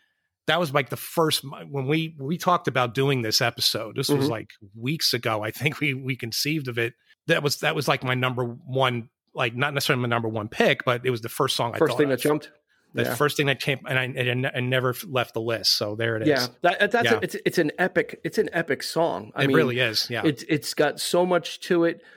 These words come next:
Speaker 2: I don't think anybody realizes. You know what? Back then, Springsteen wasn't as big as he was, right? He
Speaker 1: No.
Speaker 2: wouldn't get, he wouldn't get gigantic until, like, Hungry Heart. I mean,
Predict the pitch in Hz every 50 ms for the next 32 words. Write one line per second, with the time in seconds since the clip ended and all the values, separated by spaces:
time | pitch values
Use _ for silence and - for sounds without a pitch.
0 | _ _ _ 160 147 - - - - - 180 214 226 185 202 165 170 180 208 170
1 | 165 143 139 127 135 135 123 120 113 123 120 - - 175 - - - 254 220 220
2 | 233 240 269 247 202 165 - 190 208 208 - 175 190 190 226 233 208 - - -
3 | 202 190 - - 196 180 175 175 165 165 160 147 - - - 143 131 120 117 110
4 | _ _ _ 165 156 151 143 127 - - 143 139 131 - 170 185 262 339 349 -
5 | 123 123 120 - - - 143 175 190 165 208 233 285 381 392 233 165 214 - -
6 | 156 190 262 330 339 254 202 220 208 - 190 165 156 143 165 185 196 196 175 -
7 | - 151 147 - 160 147 139 131 - - 127 131 - - - 165 151 147 147 135
8 | 160 - 175 170 175 160